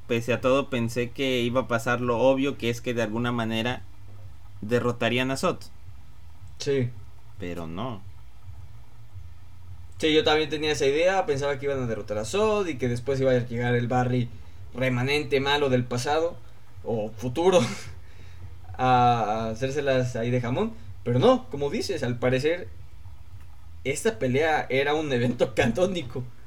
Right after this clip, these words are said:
Speaker 2: en este universo.
Speaker 1: Sí, inevitable la victoria de Zod y las pérdidas, sobre todo, que es lo que nos hace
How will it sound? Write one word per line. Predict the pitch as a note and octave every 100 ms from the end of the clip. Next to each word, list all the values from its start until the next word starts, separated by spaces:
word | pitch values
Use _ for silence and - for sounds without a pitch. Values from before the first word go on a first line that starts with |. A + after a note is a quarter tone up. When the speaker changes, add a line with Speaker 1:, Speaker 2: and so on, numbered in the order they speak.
| - - - - - -
Speaker 2:
en | B2+ C#3
este | C3 C3+
universo. | B2 A#2+ A2+ G#2+ B2 - - - - - - -
Speaker 1:
Sí, | - B2 G2+ - - -
inevitable | C3 A2+ G#2 G#2 A2+ A#2+ B2 A2+
la | G2+
victoria | F#2+ F#2+ G#2+ G#2
de | F#2+
Zod | G2+ C3 - - - - - - -
y | B2
las | A2+ A#2
pérdidas, | - A3+ G3 B2 D#2
sobre | A#2 A2
todo, | G#2+ E3 C3
que | A#2+
es | B2
lo | B2+
que | G#2+
nos | G#2
hace | G#2+ G#2 A#2 F#2+